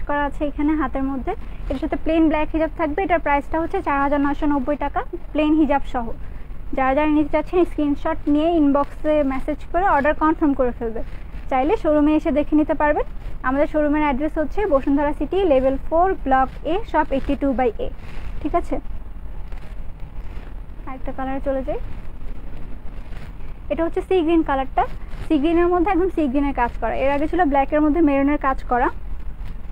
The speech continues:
এটা হচ্ছে sea green কালারটা, একদম সি গ্রিনের উপরে আরেকটু light শেডের হচ্ছে সি গ্রিনের সুতো দিয়ে কাজ করা। এটাও একই রকমভাবে স্টোনের কাজ করা আছে সামনে এবং পিছনে।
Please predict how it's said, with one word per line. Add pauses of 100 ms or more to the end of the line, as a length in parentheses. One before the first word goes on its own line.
(180)
এটা
হচ্ছে
sea
green
কালারটা, (420)
একদম (220)
সি
গ্রিনের
উপরে (640)
আরেকটু
light
শেডের
হচ্ছে
সি
গ্রিনের
সুতো
দিয়ে
কাজ
করা। (1500)
এটাও
একই
রকমভাবে
স্টোনের
কাজ
করা
আছে
সামনে
এবং
পিছনে।